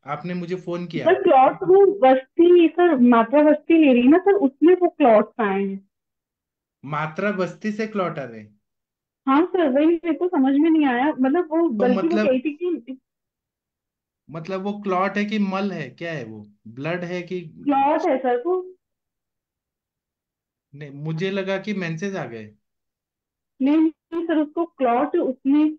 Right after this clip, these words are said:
Speaker 2: आए मात्रा बस्ती में, हालांकि वो ये कही थी कि "मैम, इसमें थोड़ा ज्यादा dark लग रही है", इतनी dark नहीं है color में, थोड़ा
Speaker 1: अच्छा,
Speaker 2: light है
Speaker 1: मात्रा
Speaker 2: कलर में।
Speaker 1: बस्ती कितना दिन से ले रही है? मात्रा बस्ती कितना दिन हुआ?
Speaker 2: तो मात्रा बस्ती को लगभग one month होने को है।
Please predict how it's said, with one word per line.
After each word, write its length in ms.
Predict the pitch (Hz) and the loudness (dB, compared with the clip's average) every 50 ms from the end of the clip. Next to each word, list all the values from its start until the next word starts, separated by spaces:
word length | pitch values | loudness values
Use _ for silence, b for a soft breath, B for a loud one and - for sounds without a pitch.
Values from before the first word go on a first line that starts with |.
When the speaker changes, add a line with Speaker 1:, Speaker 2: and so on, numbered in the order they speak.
| _ _ _ _ - | _ _ _ _ -4
Speaker 2:
आए 160 | 233 240 285 | -2 0 2
मात्रा 360 | 320 302 262 226 202 208 294 294 | 2 2 0 0 -2 -2 0 0
बस्ती 260 | 269 262 - - 302 | 0 -2 -2 0 0
में, 140 | 302 370 392 | 0 2 2
हालांकि 280 | 370 285 277 277 339 | 0 0 0 0 0
वो 120 | 330 349 359 | 0 0 0
ये 60 | 339 | 0
कही 240 | - 339 254 240 277 | 0 0 -2 0 0
थी 40 | |
कि 80 | 302 381 | 0 0
"मैम, 240 | 330 311 311 349 285 | 2 2 2 0 -2
इसमें 320 | 262 - _ 285 302 349 330 | -4 -4 _ 0 0 0 0
थोड़ा 220 | 339 359 370 302 | 0 0 2 2
ज्यादा 280 | 254 247 208 208 269 330 | 2 0 0 0 0 0
dark 380 | 269 226 226 196 196 220 226 - | 0 0 0 0 -2 -2 -2 -2
लग 160 | 294 254 233 | -2 0 0
रही 100 | 247 277 | 0 0
है", 60 | 339 | -2
इतनी 200 | 302 - 302 311 | -2 -2 -2 0
dark 320 | 269 233 226 202 208 220 220 285 | 0 0 0 -2 -2 -2 -2 0
नहीं 200 | 269 247 220 214 | 0 0 0 0
है 60 | 214 | -2
color 240 | 214 208 202 196 196 | -2 -2 -2 -2 -2
में, 180 | 196 214 277 370 _ _ _ _ _ _ _ _ _ _ _ _ _ _ _ _ _ _ _ _ _ _ | -2 -4 -4 -6 _ _ _ _ _ _ _ _ _ _ _ _ _ _ _ _ _ _ _ _ _ _
थोड़ा 140 | 269 262 247 | -4 -2 0
Speaker 1:
अच्छा, 100 | 277 269 | 0 0
Speaker 2:
light 140 | 233 220 226 | 0 0 0
है 60 | 262 | -2
Speaker 1:
मात्रा 400 | - - - - - 214 196 196 | 0 0 -2 0 0 0 0 0
Speaker 2:
कलर 60 | 196 | 0
में। 80 | 196 196 | -2 -4
Speaker 1:
बस्ती 220 | 202 202 - 214 | -6 -8 -10 -10
कितना 340 | 208 208 214 208 208 208 202 | -8 -8 -6 -4 -2 -2 -2
दिन 280 | 196 196 202 208 196 202 | -2 -4 -6 -8 -8 -6
से 280 | 208 202 196 190 185 | -6 -6 -4 -6 -6
ले 180 | 175 170 160 151 | -8 -8 -10 -10
रही 140 | 147 139 135 | -10 -12 -14
है? 200 | 123 117 110 - _ _ 131 | -16 -16 -18 -20 _ _ -14
मात्रा 320 | 131 131 131 131 151 165 | -12 -12 -6 -2 -2 -2
बस्ती 300 | 160 160 160 - - 165 | -2 -4 -6 -8 -10 -10
कितना 260 | 160 165 160 165 160 | -10 -8 -8 -8 -8
दिन 160 | 156 151 143 | -8 -8 -8
हुआ? 200 | 127 113 107 104 | -8 -10 -10 -12
Speaker 2:
तो 440 | 104 - - _ _ _ _ _ 320 | -14 -16 -20 _ _ _ _ _ -4
मात्रा 720 | 311 302 294 269 247 226 _ _ - 226 - - 294 302 302 | -2 -2 -2 -2 -2 -4 _ _ -20 -10 -4 -2 -2 0 0
बस्ती 600 | 294 277 269 - - _ - 294 294 320 285 294 | 0 0 -2 -4 -6 _ 0 0 2 2 0 -2
को 320 | - - 285 294 302 311 | -4 -4 -2 0 0 2
लगभग 540 | 302 269 254 214 208 233 294 285 247 220 226 | 2 2 2 2 0 -2 -2 -2 0 0 2
one 140 | 220 233 247 | 2 2 2
month 220 | 262 262 269 285 | 2 2 2 0
होने 360 | 285 - 294 294 233 208 196 | 0 0 0 2 2 2 0
को 260 | 196 - 208 190 202 | -2 -6 -8 -10 -8
है। 200 | 190 190 190 196 | -8 -8 -8 -10